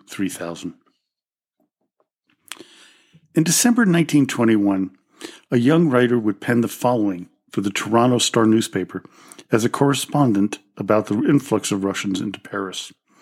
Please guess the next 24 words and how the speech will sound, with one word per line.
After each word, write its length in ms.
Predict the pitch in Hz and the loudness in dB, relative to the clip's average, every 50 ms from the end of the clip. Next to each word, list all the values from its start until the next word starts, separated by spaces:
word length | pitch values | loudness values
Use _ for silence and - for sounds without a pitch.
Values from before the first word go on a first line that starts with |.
| _ _ _ _ - - - - _ | _ _ _ _ -20 -20 -20 -4 _
which 180 | - 117 - | 0 2 2
is 160 | 127 98 - | 0 0 2
where 280 | 120 120 113 110 107 98 - - _ - - | 2 4 4 4 2 0 -6 -12 _ -14 -6
many 440 | - 120 120 131 135 139 143 127 107 | 0 2 4 4 6 6 6 4 4
of 100 | 95 87 | 2 0
the 80 | 92 - | -2 -4
privileged 440 | - - 104 92 98 98 92 - | -4 -4 -2 0 0 -2 -2 -4
class 440 | - - 101 95 95 92 - - - | -6 -6 -6 -6 -4 -6 -8 -8 -8
yearned 340 | - 113 107 107 104 101 95 | -4 0 0 2 2 0 -2
to 140 | - - 95 | -4 -8 -10
reach. 400 | 95 95 90 - - - - - - _ _ _ _ _ _ | -10 -10 -10 -8 -10 -10 -10 -10 -14 _ _ _ _ _ _
Quote, 340 | - - 135 127 135 - - _ _ _ _ _ _ _ _ _ _ _ _ _ _ _ _ _ _ - - - - - _ _ _ _ _ _ _ | -4 0 0 0 0 -2 -6 _ _ _ _ _ _ _ _ _ _ _ _ _ _ _ _ _ _ -20 -20 -20 -20 -20 _ _ _ _ _ _ _
"They 160 | - 156 190 | 0 0 2
are 80 | 175 160 | 2 0
drifting 500 | 147 131 147 214 214 - - 247 220 202 | 0 0 0 0 0 0 2 2 4 4
along 360 | 190 165 160 165 170 160 160 | 4 2 2 2 4 4 2
in 100 | 156 147 | 0 -2
Paris 540 | - - - - 117 113 110 98 - - - - - | -4 -8 -6 -4 -2 -2 0 0 -2 -4 -4 -6 -8
in 100 | 107 117 | -8 -6
a 60 | 120 | -4
childish 540 | - - - 143 151 160 160 160 - - - | -2 0 0 0 0 0 0 0 0 -2 -2
sort 240 | - 143 143 131 | -2 -2 -2 -2
of 220 | 143 131 131 - - | -2 -4 -6 -10 -14
hopelessness 800 | - - 202 196 - 113 95 - - 92 90 85 - - - | -6 -4 -4 -4 -4 -6 -6 -6 -8 -12 -12 -12 -14 -14 -14